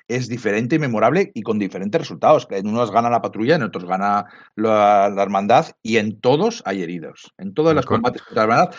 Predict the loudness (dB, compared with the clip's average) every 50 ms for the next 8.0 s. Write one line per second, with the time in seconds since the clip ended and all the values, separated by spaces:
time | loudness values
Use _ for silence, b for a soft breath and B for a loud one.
0 | B B 0 0 0 2 0 -2 -2 0 0 0 2 2 2 2 2 0 -2 -4
1 | -6 -6 -6 -6 -6 -6 -12 -10 -6 -4 -4 -4 -4 -6 -2 0 0 0 0 -2
2 | -4 -4 -6 -6 -6 -8 -10 -12 -16 _ _ _ _ _ _ -6 -4 -2 -2 -2
3 | -2 -2 -2 2 4 4 4 4 4 4 4 4 6 4 4 4 4 2 0 0
4 | -2 -2 -2 -2 -2 -2 -2 -2 -2 -2 -2 -2 -4 -6 -4 -4 -4 -4 -4 -6
5 | -6 -8 -6 -4 -4 -2 0 0 2 2 0 2 2 2 2 4 2 2 0 -2
6 | -6 -4 -2 -2 -2 -2 -4 -4 -2 -2 0 0 -2 -2 -4 -4 -4 -2 -2 -4
7 | -4 -4 -6 -8 -6 -6 -6 -4 -4 -4 -6 -6 -8 -10 -10 -12 -12 -12 -12 -14